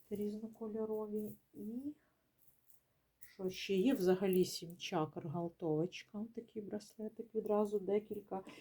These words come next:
І наостанок вам покажу, отакі ще є цікаві, різнокольорові, блакитні.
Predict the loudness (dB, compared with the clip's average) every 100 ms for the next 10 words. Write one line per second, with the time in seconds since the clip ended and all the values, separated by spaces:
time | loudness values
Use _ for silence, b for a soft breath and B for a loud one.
0 | B -6 -4 2 2 2 4 4 4 -2
1 | -6 -4 2 2 6 10 10 8 2 0
2 | 0 -2 -2 2 2 6 6 6 -4 -4
3 | 2 6 6 6 4 2 -6 0 6 8
4 | 8 4 2 0 0 -2 -2 -2 -2 -4